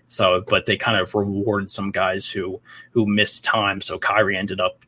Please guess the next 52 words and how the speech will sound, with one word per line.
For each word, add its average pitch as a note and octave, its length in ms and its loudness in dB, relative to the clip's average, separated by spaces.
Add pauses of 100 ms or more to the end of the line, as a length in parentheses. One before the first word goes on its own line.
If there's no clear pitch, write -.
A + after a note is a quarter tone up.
(100)
getting G2+ 260 2
voted G2 340 0
in. G2+ 220 0 (340)
I B2+ 80 6
had C3 160 4
Harden C3+ 540 8
and A2+ 280 -4
Beal B2 440 4 (240)
getting B2+ 240 4
voted C3 400 6
in C3 300 -2
as B2+ 260 0
the A#2+ 60 -14
backcourt, B2 480 2
and A#2 80 0
it A#2 40 0
ended A2 180 -2
up - 40 -20
being G2+ 180 -4
Kyrie G2 400 -4
and F#2+ 100 -14
Beal. G2 300 -10
So, G2 360 -4 (480)
you C3+ 100 4
know, C3 80 4
the, C#3+ 180 4
so E3+ 140 2
the E3+ 220 6
East A3 200 4
was F3 140 4
my D3 120 6
weakest. A#2+ 600 0 (420)
Got D#3 180 8
a C#3 40 4
few C#3 240 -2
wrong. A2 500 0 (260)
You A#2 60 -4
know, A2 220 0 (320)
I - 80 0
thought C#3+ 180 6
Trae C3 240 4
Young A#2+ 200 0
would A#2 100 -2
make A#2+ 160 -2
it. A2+ 60 -2
I - 20 -8
thought A2+ 240 -2
Bam G#2 200 -6
Adebayo G2 480 -6
would G2 100 -8
make G2+ 240 -8
it. G#2 140 -6